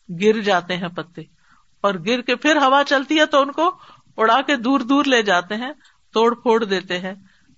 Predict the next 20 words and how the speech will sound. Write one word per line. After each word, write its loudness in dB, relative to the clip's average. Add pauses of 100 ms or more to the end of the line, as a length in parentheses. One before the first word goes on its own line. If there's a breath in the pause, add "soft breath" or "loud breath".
(160)
اور 0 (960)
کچھ -6
عرصے -6
کے -8
بعد -2
ان -12
کی -18 (520 soft breath)
شکل -6
ہی -10 (280)
نظر -6
نہیں -6
آتی، -12 (540 soft breath)
اور 2 (120)
اگر 2 (720 soft breath)
درختوں 0
پہ 0
لگے 2
بھی 4
رہ 2
جائیں -2